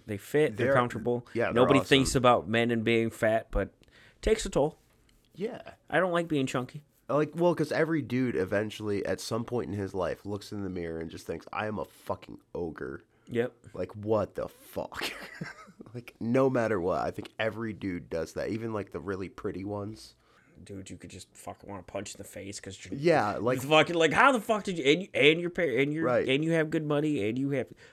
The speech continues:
Speaker 1: fuck you.
Speaker 2: Yeah.
Speaker 1: What kind of genetics did you get? Can I fuck your mom?
Speaker 2: Right?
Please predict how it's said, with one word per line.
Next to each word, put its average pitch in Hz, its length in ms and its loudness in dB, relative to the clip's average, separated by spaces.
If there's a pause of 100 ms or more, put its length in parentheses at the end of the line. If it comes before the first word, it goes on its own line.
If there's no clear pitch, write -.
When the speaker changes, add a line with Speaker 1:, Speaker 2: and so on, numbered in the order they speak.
Speaker 1:
fuck - 260 -4
you. 90 200 -8 (160)
Speaker 2:
Yeah. 135 260 4
Speaker 1:
What 170 120 4
kind 185 120 8
of 170 80 4
genetics 151 460 4
did 131 160 -4
you 131 80 0
get? 104 340 -6
Can 135 140 -4
I - 40 -10
fuck 156 220 -8
your 156 100 -4
mom? 156 260 -8 (680)
Speaker 2:
Right? 101 320 -4